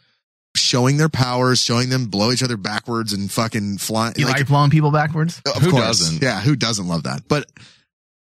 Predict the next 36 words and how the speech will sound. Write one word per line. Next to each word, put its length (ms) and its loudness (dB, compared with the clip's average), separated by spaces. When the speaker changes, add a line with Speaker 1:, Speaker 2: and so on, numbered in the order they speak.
Speaker 1:
that's, 380 -2
that 220 -2
looked 200 -2
really, 400 4
really, 420 0
especially 480 0
what 260 0
blew 160 4
me 120 2
away 180 2
about 220 0
that 180 -2
is 160 -2
that 220 0
amidst 440 0
all 120 0
these 200 2
really 400 2
awesome 360 0
V 160 0
F 320 -10
X 200 0
shots 440 -2
of, 320 -4
you 120 -6
know, 220 -2
Dean 260 0
walks 280 0
in 120 -2
and 120 -4
the 60 -2
wings, 480 -2
you 120 -2
know, 200 0
or 280 0
Michael 500 -2